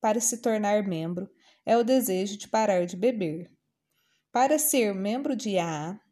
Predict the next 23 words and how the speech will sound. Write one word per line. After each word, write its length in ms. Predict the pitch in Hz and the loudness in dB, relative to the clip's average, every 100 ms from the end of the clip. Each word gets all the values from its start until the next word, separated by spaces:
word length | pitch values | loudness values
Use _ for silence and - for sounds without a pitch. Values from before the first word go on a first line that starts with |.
| - | -8
não 220 | 269 294 | -2 2
há 100 | 254 | 2
necessidade 720 | 240 240 220 - 175 165 165 - | 0 -2 -4 -4 -2 0 -2 -4
de 60 | |
pagar 320 | 185 170 170 185 | -4 -2 -2 -4
taxa 480 | - 165 170 - 220 - _ _ _ | -4 -4 -4 -6 -8 -10 _ _ _
ou 180 | - 226 | 2 2
mensalidades. 1000 | 240 247 254 240 262 233 170 143 - - - _ _ _ - | 2 -2 -2 -2 -2 0 0 -2 -8 -10 -12 _ _ _ -12
Somos 460 | - 220 214 220 | -2 0 2 0
autossuficientes 1120 | 202 190 240 - - 226 - 202 160 151 - - - | 2 2 2 -2 -4 -4 -4 -4 -6 -6 -6 -8 -4
graças 440 | 196 202 - 196 | 0 0 -2 -4
às 120 | 196 | -4
nossas 360 | 185 190 - - | -2 -2 -2 -8
próprias 580 | - 233 254 269 254 - | 2 4 4 2 0 0
contribuições. 1160 | 240 254 262 240 277 320 - 180 170 175 - _ _ _ _ _ _ - | -2 -2 -2 -2 -2 -2 -4 -6 -6 -8 -10 _ _ _ _ _ _ -2
Alcoólicos 640 | 220 226 294 311 311 277 240 | -2 2 2 2 2 -2 0
Anônimos 720 | 220 180 170 175 180 190 - _ _ | 0 0 -2 -4 -4 -6 -10 _ _
não 220 | - 247 320 | -2 2 2
está 280 | 320 247 | 0 2
ligado 520 | 226 202 175 165 180 190 | 0 0 -2 0 -2 -4
a 40 | |
nenhuma 420 | 196 202 208 262 | -2 -2 -2 -4
seita 640 | 269 - 175 170 - 220 | -4 -2 0 -2 -4 -8